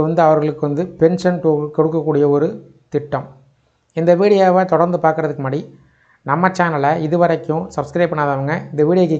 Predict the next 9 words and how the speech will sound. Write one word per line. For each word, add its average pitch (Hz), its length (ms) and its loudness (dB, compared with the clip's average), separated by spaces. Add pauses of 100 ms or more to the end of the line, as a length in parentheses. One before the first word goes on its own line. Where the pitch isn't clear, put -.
கீழே 190 220 2
இருக்க 147 280 -2 (720)
ரெட் 156 220 2
கலர் 185 260 4 (260)
சப்ஸ்கிரைப் 170 320 2
பட்டன் 151 180 -2
அழுத்தி 147 240 -2 (140)
சப்ஸ்கிரைப் 151 360 -2
பண்ணிக்கங்க. 131 320 -6